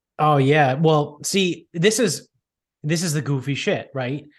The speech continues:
And this is where you get people that are fucking dickheads that are like, "Well, it was the right bet. It just didn't hit." Like, if there ever was a game where you, where I would allow someone to say that and not give them a rash of shit,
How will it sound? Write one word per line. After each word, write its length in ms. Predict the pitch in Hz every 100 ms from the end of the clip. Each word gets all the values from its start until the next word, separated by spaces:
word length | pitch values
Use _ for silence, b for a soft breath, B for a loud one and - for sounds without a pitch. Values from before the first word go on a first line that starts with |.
| b b
And 160 | 143 151
this 160 | 156
is 120 | 180 139
where 160 | 156
you 140 | 156 151
get 240 | 135 135
people 380 | 156 156 139 135
that 100 | 135
are 140 | 127
fucking 340 | - 131 135 110
dickheads 480 | 151 151 127 120
that 100 | -
are 40 | 127
like, 180 | 123 123
"Well, 180 | 226
it 40 | 131
was 140 | 123
the 80 | 127
right 280 | 139 156 147
bet. 240 | 220 208
It 140 | 131 123
just 200 | 147 -
didn't 220 | 151 143
hit." 300 | 123 208 - - b b _
Like, 260 | 165 143 B B B B _ _ _ -
if 160 | 175
there 220 | 160 175 180
ever 240 | 185 240
was 220 | 220 165
a 60 | 156
game 600 | 131 143 160 202 233 -
where 180 | 143 147
you, 160 | 147 165
where 400 | 165 156 160 156
I 160 | 160
would 180 | 156 156
allow 460 | 147 139 131 135 156
someone 400 | - 165 170 170
to 120 | -
say 300 | 143 - 143
that 300 | 147 160 165 -
and 260 | 147 139
not 380 | 131 131 147 139
give 180 | 135 131
them 200 | 143 139
a 60 | 131
rash 400 | 127 123 117 135
of 100 | 110
shit, 460 | - 143 156 -